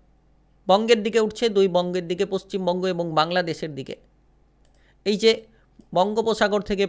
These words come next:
প্রবল নিম্নচাপ পশ্চিমবঙ্গ এবং বাংলাদেশের দিকে উঠছে, আর ইতিমধ্যে কিন্তু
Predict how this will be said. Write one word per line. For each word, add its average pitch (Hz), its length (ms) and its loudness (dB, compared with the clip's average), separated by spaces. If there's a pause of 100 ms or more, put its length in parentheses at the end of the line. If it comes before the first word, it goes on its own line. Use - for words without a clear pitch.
প্রবল 180 360 2
নিম্নচাপ 175 480 -2 (100)
পশ্চিমবঙ্গ 190 640 -4 (600)
এবং 165 180 -2 (320)
বাংলাদেশের 202 680 2
দিকে 170 260 -6
উঠছে, - 280 -10 (460)
আর 151 100 4 (1200)
ইতিমধ্যে 240 540 0
কিন্তু 233 300 -2